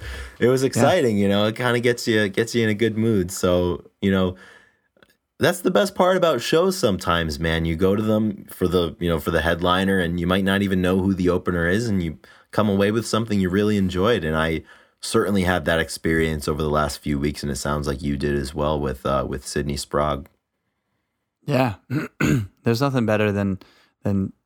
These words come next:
Speaker 2: uh, you know, accidentally finding a new band to listen to, um, without people just hammering D Ms telling you to listen to their band and stuff like that.
Speaker 1: Absolutely.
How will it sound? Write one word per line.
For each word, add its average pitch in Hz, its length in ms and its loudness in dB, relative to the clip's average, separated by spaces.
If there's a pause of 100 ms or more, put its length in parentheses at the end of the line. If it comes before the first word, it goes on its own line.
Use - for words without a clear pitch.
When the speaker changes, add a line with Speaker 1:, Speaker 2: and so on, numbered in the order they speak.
Speaker 2:
uh, 104 340 -2
you - 100 -4
know, 85 140 -8 (920)
accidentally 110 600 0
finding 104 340 0
a 101 60 -2
new 104 120 0
band 101 300 -2
to 104 80 -2
listen 104 320 -4
to, 104 340 0 (380)
um, 98 380 -2 (1300)
without 131 260 4
people 120 280 0
just 104 180 -2
hammering 104 440 2
D 104 180 0 (100)
Ms 104 200 -2
telling 98 280 -2
you 98 60 -2
to 98 80 0
listen 101 260 -4
to 98 140 -4
their 95 100 -2
band 127 260 -6
and 120 120 -4
stuff - 280 -8
like 95 140 -4
that. 76 80 -4
Speaker 1:
Absolutely. 71 640 -6